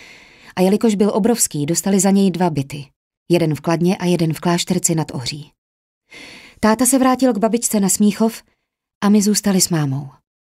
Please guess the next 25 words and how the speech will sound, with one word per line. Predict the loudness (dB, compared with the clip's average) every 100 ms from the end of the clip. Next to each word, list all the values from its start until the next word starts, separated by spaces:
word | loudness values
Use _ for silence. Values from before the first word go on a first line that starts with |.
| _ _ _ -6
Strejda | 0 2 4
Jirka | 2 0 -2
se | -2
odstěhoval | -4 -2 0 0 0
do | 0
bytu | 0 -2
v | -4
Kladně | -2 0 -2 -4 -10 -20 _ _ _ _ _
a | 0
my | 2
s | 2
matkou | 0 0 0 0
odešli | 0 -2 0 0
do | 0
bytu | 0 -2
v | -4
Klášterci | -4 -4 -4 -4 -2
nad | -4 -6
Ohří. | -8 -10 -12 -14 _ _ _ _ _ _ _ _ _ _ _
Máma | -2 -2 0
ale | 0
začala | 0 -2 0 0
být | 0 -2
úplně | -2 0 2
mimo. | 0 -2 -10